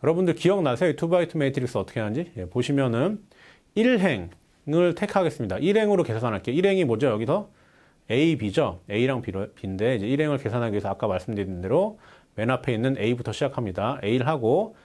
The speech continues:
마이너스 일에 일 행 일 열이기 때문에 마이너스 일의 승수에 일 더하기 일에서 이가 곱해-, 곱해지고요.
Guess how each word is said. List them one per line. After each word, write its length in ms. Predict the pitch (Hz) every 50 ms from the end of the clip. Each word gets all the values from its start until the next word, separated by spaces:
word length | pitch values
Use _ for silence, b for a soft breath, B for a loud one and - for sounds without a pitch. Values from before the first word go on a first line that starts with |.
| b b b -
마이너스 440 | 110 131 143 151 147 139 - -
일에 420 | 120 113 117 160 190 208 220 214 - _
일 140 | - 190 190
행 140 | 214 214 214
일 140 | 214 208 208
열이기 360 | 208 202 185 180 165 156 147
때문에 500 | - 139 127 135 156 175 156 113 92 - -
마이너스 460 | 110 110 117 127 143 143 135 139 -
일의 420 | 131 123 135 147 165 180 185 185 B B B
승수에 720 | - - 220 220 214 175 - 170 170 180 202 226 226 233 b b b b b b b b -
일 360 | - 208 220 214 185 - -
더하기 320 | - 135 127 127 123 131
일에서 260 | 131 120 120 - 151
이가 460 | 131 104 107 123 135 147 143 135 120 -
곱해-, 380 | - - 101 - - - 131
곱해지고요. 760 | - - 104 - 127 117 101 101 92 95 113 147 190 208